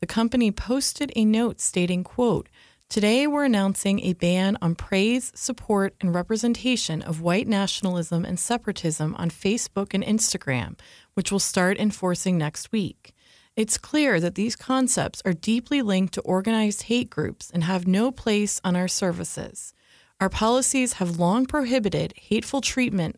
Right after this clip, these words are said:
of people based on characteristics such as race, ethnicity, or religion, and that has always included white supremacy.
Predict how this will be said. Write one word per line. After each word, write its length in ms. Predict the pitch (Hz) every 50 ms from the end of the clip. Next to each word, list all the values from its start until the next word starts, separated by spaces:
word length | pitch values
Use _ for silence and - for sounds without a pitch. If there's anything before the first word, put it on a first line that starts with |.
| _ _ -
of 140 | 185 - -
people 400 | - 254 254 247 - 165 165 175
based 380 | - 202 202 220 214 - -
on 140 | 208 196 196
characteristics 1000 | - - - 214 226 220 - - 220 214 220 226 220 - - - - - - -
such 200 | - 185 - -
as 240 | 196 185 180 - -
race, 400 | 180 190 233 247 - - - - -
ethnicity, 600 | 214 202 - 214 190 196 - - 202 190 202 208 -
or 100 | 196 196
religion, 640 | 202 214 214 226 247 247 - - 151 - - - - _ _ _ _ _ - - _ _ _
and 120 | - 185 175
that 140 | 175 170 175
has 180 | 196 190 - -
always 440 | - 196 202 220 247 254 262 254 -
included 600 | 254 247 - - 311 294 240 190 160 160 185 - - _
white 220 | - 165 160 -
supremacy. 720 | - 214 - - 240 233 214 - - - - - - -